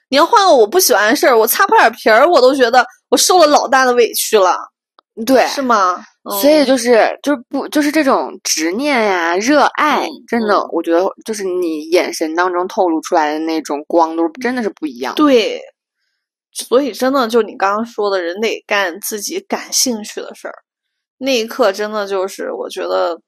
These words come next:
Speaker 1: 为啥说我觉得以前的教育呢？这，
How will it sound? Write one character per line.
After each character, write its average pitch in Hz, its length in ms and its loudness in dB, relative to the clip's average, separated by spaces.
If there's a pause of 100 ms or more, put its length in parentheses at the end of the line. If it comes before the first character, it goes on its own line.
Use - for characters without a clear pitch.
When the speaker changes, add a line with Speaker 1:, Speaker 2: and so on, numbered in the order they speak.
(1000)
Speaker 1:
为 294 120 -2
啥 262 180 0
说 269 300 2
我 214 160 2
觉 208 120 -2
得 233 140 2
以 233 140 -8
前 170 300 -2
的 262 120 2
教 277 300 4
育 196 140 -2
呢？ 127 160 -4 (120)
这， 277 100 -4